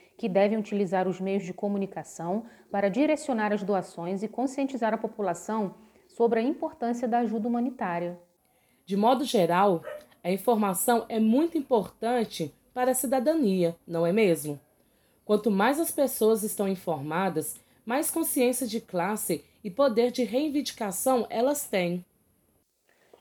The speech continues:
Speaker 1: É isso mesmo. Por isso, devemos disseminar as informações, lutar a favor dos nossos direitos para combater todas as formas de discriminação.
Speaker 2: Roberta,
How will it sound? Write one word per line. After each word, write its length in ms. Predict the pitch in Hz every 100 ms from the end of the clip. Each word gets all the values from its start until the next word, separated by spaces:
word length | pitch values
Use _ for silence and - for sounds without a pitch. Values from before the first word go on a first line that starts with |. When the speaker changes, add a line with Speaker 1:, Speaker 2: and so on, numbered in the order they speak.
| -
Speaker 1:
É 100 | 214
isso 240 | 240 370
mesmo. 480 | 311 220 208 175 160 _ -
Por 140 | 214
isso, 280 | 294 269 214
devemos 400 | 214 196 226 226
disseminar 640 | 254 254 240 196 185 202
as 100 | 208
informações, 840 | 208 208 185 160 - 165 185 208 -
lutar 360 | 208 220 226 220
a 60 |
favor 340 | 233 202 175 190
dos 140 | 185
nossos 280 | 185 170 170
direitos 360 | 156 160 180 -
para 220 | 175 175
combater 500 | 202 175 156 202 190
todas 320 | 262 294 294
as 120 | 277
formas 360 | - 233 226 226
de 120 | 233
discriminação. 960 | 214 240 254 240 247 262 - 185 185 196 _ _ _ _ _ _ _
Speaker 2:
Roberta, 760 | - 196 185 214 160 - 165